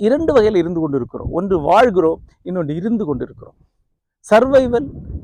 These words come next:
and living. லிவிங் என்பது காலத்தில் வாழ்வதுதான், நீண்ட காலத்துல வாழ்வதுதான். இதோ இந்த கல்லை நாட்டிய மனிதர், அவள் யாரா இருந்தாலும், அவள் எங்கிருந்தாலும், இன்று இது இங்க இருக்கிறது. அவரோட எனக்கு ஒரு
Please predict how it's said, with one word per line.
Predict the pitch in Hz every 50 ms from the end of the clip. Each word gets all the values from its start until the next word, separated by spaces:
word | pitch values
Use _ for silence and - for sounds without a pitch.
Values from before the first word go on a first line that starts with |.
| - - - 175
and | 190 190 190 175 190 202 214 _ - - - - _ _ _ _ - - 202
living. | 240 214 196 117 - _ - - - - - _ - 185 196
லிவிங் | 262 330 392 381 - - - 208
என்பது | 185 156 156 147 156 147 - -
காலத்தில் | - 185 208 240 247 208 - - 208 185 151
வாழ்வதுதான், | 156 151 143 135 123 107 110 - _ _ - 175
நீண்ட | 202 247 285 302 294 294 269 190
காலத்துல | 226 233 226 214 - 208 185 160 151
வாழ்வதுதான். | 135 131 123 113 110 104 - _ _ _ _ _ _ -
இதோ | 233 254 240 233 _ _ _ _ _ _ -
இந்த | 202 233 240 247 233 240 226 180 -
கல்லை | - - 262 269 269 226 220
நாட்டிய | 220 220 175 - 214 202 190 170
மனிதர், | 185 208 226 196 202 - - _ _ _ _ _ _ _ _ -
அவள் | - 208 220 208 196 202
யாரா | 214 240 285 302 302 285 254
இருந்தாலும், | 214 214 196 170 160 156 139 156 180 - _ _ _ _ - -
அவள் | 185 220 226 214 214
எங்கிருந்தாலும், | 262 277 294 269 208 185 165 147 131 - - - _ _ _ - 233
இன்று | 285 339 349 349 302
இது | 277 285 294 277 285
இங்க | 285 294 277
இருக்கிறது. | 269 202 - 220 190 151 131 135
அவரோட | 160 220 233 240 240 220
எனக்கு | 220 214 185 - 202
ஒரு | 175